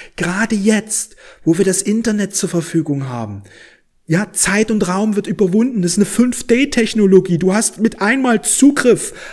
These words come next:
auf das gesamte Wissen dieser Welt. So viele Dinge ziehe ich jetzt an, die mir noch mehr helfen,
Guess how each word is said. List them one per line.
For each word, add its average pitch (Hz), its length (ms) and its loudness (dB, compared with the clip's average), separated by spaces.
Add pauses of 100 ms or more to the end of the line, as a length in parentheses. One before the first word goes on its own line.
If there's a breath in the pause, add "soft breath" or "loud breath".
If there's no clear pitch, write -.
auf 190 160 -2
das - 160 -2
gesamte 226 540 -2
Wissen 254 260 -4
dieser 233 320 -4
Welt. 269 420 -6 (720 soft breath)
So - 160 -2
viele 240 280 0
Dinge 254 380 0
ziehe 233 280 -2
ich 226 120 -6
jetzt 214 220 -6
an, 226 240 -4
die 214 120 -4
mir 208 180 -4
noch 214 300 -4
mehr 214 320 -4
helfen, 214 480 -4